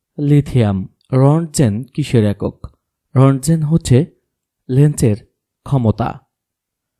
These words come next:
আলোকবর্ষ ব্যবহার করে পরিমাপ করা হয় দূরত্ব। আলোকবর্ষ ব্যবহার করে সৌরজগতের দূরত্ব পরিমাপ করা হয়। কোনো কঠিন পদার্থ বিশুদ্ধ নাকি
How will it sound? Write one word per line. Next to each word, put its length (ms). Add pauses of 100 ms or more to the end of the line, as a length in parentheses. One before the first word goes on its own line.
(500)
আলোকবর্ষ 720
ব্যবহার 480
করে 280
পরিমাপ 560
করা 300
হয় 300 (720)
দূরত্ব। 500 (600)
আলোকবর্ষ 580
ব্যবহার 420
করে 240 (400)
সৌরজগতের 760 (460)
দূরত্ব 520 (540)
পরিমাপ 380
করা 220
হয়। 220 (300)
কোনো 200 (140)
কঠিন 400
পদার্থ 420
বিশুদ্ধ 500 (120)
নাকি 320